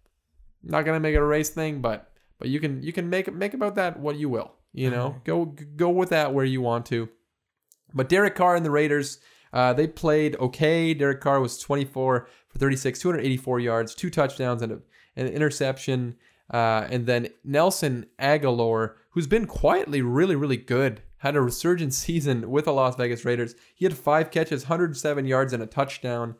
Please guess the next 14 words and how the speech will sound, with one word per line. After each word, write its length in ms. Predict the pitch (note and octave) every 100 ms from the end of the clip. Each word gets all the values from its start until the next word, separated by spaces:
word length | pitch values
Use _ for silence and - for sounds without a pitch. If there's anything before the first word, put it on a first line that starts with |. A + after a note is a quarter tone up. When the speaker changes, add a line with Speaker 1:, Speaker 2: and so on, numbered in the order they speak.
| _ _ -
Speaker 1:
But 100 | C3
like 160 | D3+ E3+
I 80 | D3
said, 240 | C#3+ B2
this 160 | D3+ F3
was 100 | D#3
a 80 |
game 300 | C#3 C#3+ D3+
that 160 | C#3 A2+
was 240 | B2 A2+ A2+ _ _ _ -
kinda 240 | D#3+ D3
dominated, 800 | A2 B2+ C#3 C#3+ C3 B2+ B2 A2 _ _ _
uh, 300 | - A2 A2
by, 680 | A2 A#2 B2 B2 C3+ C3+ B2